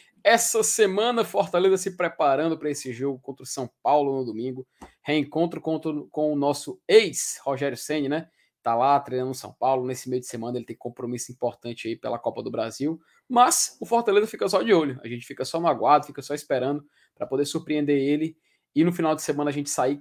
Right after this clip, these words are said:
com mais uma vitória. E assim, a gente sabe, vai ser tema aqui hoje, que essa vitória a mais, ela pode ser muito importante não só na tabela do Brasileirão,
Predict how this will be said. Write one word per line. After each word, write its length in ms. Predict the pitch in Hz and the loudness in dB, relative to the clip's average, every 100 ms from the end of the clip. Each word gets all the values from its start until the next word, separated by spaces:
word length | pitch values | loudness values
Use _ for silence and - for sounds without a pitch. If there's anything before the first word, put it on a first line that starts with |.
| - | -4
com 260 | 175 190 180 | -2 -2 0
mais 360 | 160 185 175 | 2 2 0
uma 160 | 180 185 | 0 -2
vitória. 520 | 196 - 156 143 110 | -2 0 4 4 2
E 100 | 165 | 0
assim, 240 | 208 - 123 | 0 0 -4
a 20 | |
gente 220 | 123 - | -6 -8
sabe, 420 | - 135 147 151 - | 0 2 2 0 -10
vai 160 | 131 165 | -2 -2
ser 180 | 175 175 | -2 -4
tema 220 | 143 147 | -4 -4
aqui 160 | - | -4
hoje, 300 | 131 147 143 _ _ _ | -2 -2 -4 _ _ _
que 100 | - | 4
essa 260 | 170 208 - | 4 4 0
vitória 300 | 196 208 185 | -2 2 4
a 40 | |
mais, 480 | 143 151 139 - - _ _ _ _ - _ - | 4 0 0 -8 -14 _ _ _ _ -20 _ -4
ela 340 | 131 156 170 | 0 4 4
pode 240 | 170 156 - | 2 -2 -2
ser 100 | 160 | -6
muito 200 | 175 - | -8 -4
importante 520 | 180 175 185 175 180 | -2 0 -2 -2 -2
não 140 | 214 | -2
só 320 | - - - | 0 0 2
na 80 | 226 | 2
tabela 320 | 220 156 151 | 2 2 2
do 80 | 143 | 0
Brasileirão, 580 | 139 147 151 135 147 | 0 0 2 2 0